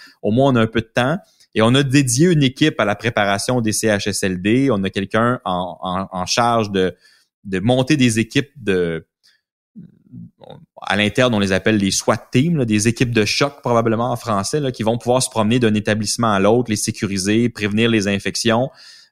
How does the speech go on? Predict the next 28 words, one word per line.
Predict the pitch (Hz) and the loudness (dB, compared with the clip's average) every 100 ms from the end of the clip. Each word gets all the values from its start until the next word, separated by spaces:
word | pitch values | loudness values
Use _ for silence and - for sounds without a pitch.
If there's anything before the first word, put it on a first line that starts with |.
| 92 | -2
Euh, | 92 90 90 92 92 95 95 95 - | 2 2 4 2 2 0 -2 -4 -4
et | 95 | 0
donc, | 104 110 | 0 2
on | 107 | 0
est | 104 | 0
en | 104 | 0
train | 127 | 2
de | |
monter | 127 110 123 | 2 2 0
ces | 120 104 101 | 0 0 -2
équipes-là | 98 101 110 123 | -2 -2 0 0
pour | 107 95 | 0 -4
être | - | -2
capable | 92 107 113 104 | -2 0 -2 -2
de | 92 | -4
protéger | 87 - 107 107 98 117 | -6 -6 -4 -2 0 0
les | 113 | 0
endroits | 95 95 104 | 0 0 0
plus | - 98 | -2 -4
vulnérables | 104 101 98 95 113 | 0 0 2 0 0
advenant | 92 92 95 101 | 0 -2 -2 0
une | 101 | 0
deuxième | 101 95 92 | 0 0 -2
vague. | 92 117 160 | 0 0 0
Donc, | 120 117 | 0 0
on | 135 | 0
se | - | -2
prépare. | 170 156 113 117 226 | -4 -2 -2 -2 -6